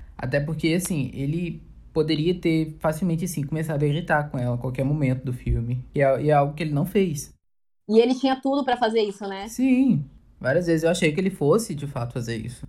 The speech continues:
Speaker 2: É, então, é isso que deixa mais assim, que você fica assim, porra, será que o cara tá falando a verdade?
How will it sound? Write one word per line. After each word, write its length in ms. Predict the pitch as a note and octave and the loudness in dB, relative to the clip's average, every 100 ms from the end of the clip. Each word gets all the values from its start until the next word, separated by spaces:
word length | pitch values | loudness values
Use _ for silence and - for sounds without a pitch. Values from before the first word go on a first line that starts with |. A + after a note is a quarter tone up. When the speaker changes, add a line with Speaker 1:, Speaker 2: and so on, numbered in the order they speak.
| - _ _ - | -20 _ _ -4
Speaker 2:
É, 540 | G3 G3+ A3 G#3 G3 | 0 0 -2 -4 -8
então, 300 | A3+ A#3+ G#3+ - | -2 0 0 0
é 100 | B3 | 0
isso 180 | E4 - | 0 -2
que 80 | |
deixa 240 | C#4+ C#4 C4+ | -2 0 -2
mais 200 | C4+ D4+ | -2 -4
assim, 280 | D4+ C#4 B3 | -6 -4 -4
que 80 | |
você 160 | - A#3+ | -4 -6
fica 200 | A3+ B3+ | -4 -8
assim, 160 | A#3+ A#3+ | -8 -8
porra, 240 | A#3+ A3+ | -4 -4
será 180 | G#3+ A#3 | -4 -10
que 60 | - | -10
o 60 | |
cara 240 | - B3 A#3 | -4 -4 -4
tá 80 | |
falando 240 | A3+ A3 G#3 | -14 -14 -12
a 60 | |
verdade? 360 | G3 F3+ G#3 | -12 -4 -4